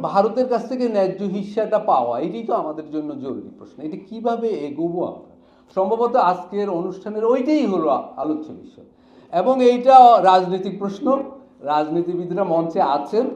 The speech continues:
অর্থনীতিবিদরা আছেন, ওনারা বলবেন অবশ্যই। আমি ক্ষুদ্র গবেষক হিসেবে আমি একবার ভারত বাংলাদেশ পানিযুদ্ধ নামে একটা ছোট পুস্তিকা লিখে ফেলেছিলাম,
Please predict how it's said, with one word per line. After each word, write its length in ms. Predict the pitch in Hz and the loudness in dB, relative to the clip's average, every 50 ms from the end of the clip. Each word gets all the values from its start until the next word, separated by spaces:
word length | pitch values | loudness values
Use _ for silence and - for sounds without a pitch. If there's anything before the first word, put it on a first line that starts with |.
| - - - - - - - - _ - - _ _ _ _ _ _ _ - _ - | -10 -14 -18 -18 -20 -20 -20 -20 _ -20 -20 _ _ _ _ _ _ _ -20 _ -6
অর্থনীতিবিদরা 840 | 143 160 156 - 196 202 208 196 208 208 202 202 180 202 196 196 | -4 -4 -4 -4 -6 -6 -4 -4 -6 -6 -6 -6 -4 2 4 4
আছেন, 380 | 185 175 - - 208 233 254 247 - - - - - - - | 4 4 2 -2 -6 -8 -8 -8 -10 -14 -18 -20 -20 -12 -8
ওনারা 540 | 151 156 170 175 180 185 190 190 185 185 185 - - 143 | -4 -2 0 2 2 4 4 2 0 -2 -6 -12 -12 -6
বলবেন 440 | 147 151 139 123 123 123 143 147 139 | -4 -4 -4 -4 -4 -6 -6 -6 -6
অবশ্যই। 440 | 127 123 147 151 - - 135 113 123 - - - - _ _ _ _ _ - | -6 -6 -6 -8 -10 -12 -12 -14 -14 -16 -18 -20 -20 _ _ _ _ _ -6
আমি 380 | 147 175 220 254 262 247 226 - - - - | -4 -4 -2 -4 -4 -6 -8 -10 -14 -20 -18
ক্ষুদ্র 340 | - - 196 185 190 190 196 | -12 -10 -8 -6 -4 -2 0
গবেষক 340 | 180 175 165 165 175 175 220 | 2 4 4 2 2 -2 -6
হিসেবে 280 | 196 - - 226 175 160 | -10 -6 -6 -4 -2 -2
আমি 140 | 170 202 | -4 -2
একবার 300 | 214 208 190 185 208 208 | -4 -4 -2 -2 -4 -4
ভারত 460 | 180 156 139 143 151 165 185 196 202 185 | -4 -6 -4 -2 0 0 0 0 -4 -4
বাংলাদেশ 640 | 165 156 160 156 156 160 165 160 156 180 185 185 - - - - - - | -2 -2 0 0 0 -2 -4 -6 -4 -4 -6 -6 -6 -10 -18 -20 -8 -4
পানিযুদ্ধ 560 | 165 156 151 180 185 170 175 202 175 175 196 | -2 -2 -2 -2 -6 -6 -8 -10 -8 -6 -6
নামে 260 | 196 185 180 180 180 | -4 -4 -2 -2 -2
একটা 500 | 170 156 - 185 170 165 165 165 - - - _ _ - | -2 -4 -2 2 2 2 2 2 -2 -8 -16 _ _ -12
ছোট 300 | - 185 185 185 180 190 | -8 -6 -6 -6 -6 -6
পুস্তিকা 560 | 180 - 175 175 165 - - 170 151 160 160 | -8 -6 -6 -8 -8 -8 -12 -14 -12 -8 -4
লিখে 260 | 147 143 156 180 190 | -2 -2 0 -2 -2
ফেলেছিলাম, 580 | 190 190 202 214 214 208 - 220 214 240 254 | -2 -4 -4 -4 -6 -8 -8 -8 -6 -4 -4